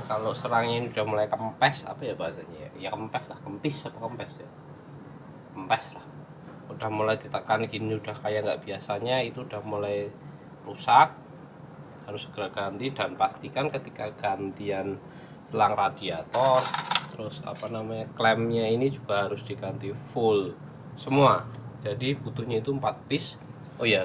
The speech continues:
sama selang ini ya kalau bisa. Selang bypass ini.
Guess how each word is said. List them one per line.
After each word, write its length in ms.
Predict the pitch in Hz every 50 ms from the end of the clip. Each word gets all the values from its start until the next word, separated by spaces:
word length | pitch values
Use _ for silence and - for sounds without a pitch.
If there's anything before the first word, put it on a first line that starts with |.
| -
sama 240 | - 113 120 123 120
selang 240 | - 127 123 123 127
ini 160 | 131 131 139 139 117
ya 160 | 98 90 90
kalau 160 | 92 101 -
bisa. 240 | - - - - - - - - - - - - - - - - - - -
Selang 720 | - - 113 110 107 107 107 110 110 110 110 110 113 113 110
bypass 480 | - 104 101 98 - 98 104 - -
ini. 240 | - 107 120 156 190